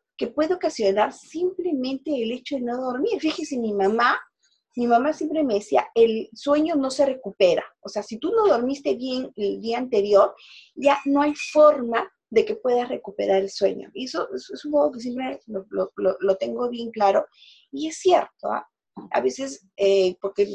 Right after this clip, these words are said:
muchas veces, pues, yo me acuerdo que cuando estaba en la universidad, pues, me, me amanecía y ya al día siguiente tenía que continuar el día. Entonces, eh, eh, todo esto,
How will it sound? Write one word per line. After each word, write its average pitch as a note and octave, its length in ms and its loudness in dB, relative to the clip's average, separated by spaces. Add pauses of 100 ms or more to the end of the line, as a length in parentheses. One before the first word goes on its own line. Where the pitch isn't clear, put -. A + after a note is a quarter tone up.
(720)
muchas A3 400 -2
veces, B3 320 2
pues, A3+ 220 -2
yo A3 100 0
me G#3 60 4
acuerdo G#3+ 300 2
que G3+ 200 -2 (460)
cuando F#3+ 220 4
estaba A#3 260 0
en A#3+ 60 -2
la A#3 80 -4
universidad, G#3 640 2 (260)
pues, G3+ 240 -12 (200)
me, F#3 260 -2
me F#3 160 -4
amanecía F#3+ 720 -2 (440)
y G#3 160 -8
ya G#3 160 4
al G3+ 100 0
día A#3 120 -2
siguiente G#3+ 340 0
tenía G3+ 320 2
que A3+ 120 -8
continuar F#3 480 0
el F3+ 180 0
día. D#4 300 -10 (800)
Entonces, B3+ 520 -8
eh, - 160 -16 (100)
eh, A3+ 160 -4
todo F#4+ 220 4
esto, F4 360 0